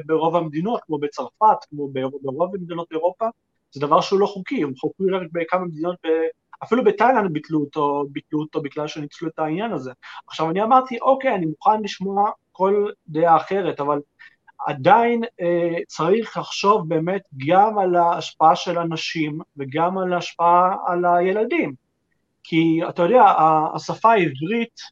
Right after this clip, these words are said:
היא מאוד מאוד חכמה. היא, אתה יודע, המילה תינוק, השורש שלו זה ינק, יוד נון קוף. זאת אומרת, ה-, האינסטינקט הראשוני, אם אתה ראית פעם לידה,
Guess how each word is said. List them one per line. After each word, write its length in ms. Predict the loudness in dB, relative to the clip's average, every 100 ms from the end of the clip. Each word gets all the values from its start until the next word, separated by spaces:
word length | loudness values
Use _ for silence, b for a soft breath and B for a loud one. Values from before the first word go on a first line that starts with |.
| _ _ _ _ _ -4
היא 120 | 2
מאוד 260 | 4 4 6
מאוד 200 | 2 2
חכמה. 560 | -6 -2 0 0 -2 -6
היא, 280 | -10 -8 -8 _ _ -8
אתה 80 | 2
יודע, 200 | 4 2 2
המילה 440 | -2 0 4 4 4 0
תינוק, 540 | -2 2 2 2 -16 _ _ _ _ -2
השורש 640 | 0 0 0 0 0 -2
שלו 220 | -2 0
זה 180 | 0 -2
ינק, 500 | 0 0 2 2 0 -2 -20 _ -4
יוד 260 | -2 -2 -2
נון 220 | -2 -2 -6 _ _ _
קוף. 320 | -6 -6 -12 _ _ _
זאת 120 | -8 -2
אומרת, 180 | -2
ה-, 180 | 0 0 0 -4
האינסטינקט 680 | -6 -6 2 4 4 0
הראשוני, 420 | 0 0 -2 -2
אם 60 | -4
אתה 120 | -2
ראית 220 | -2 -2
פעם 240 | -4 -4 0
לידה, 300 | 2 4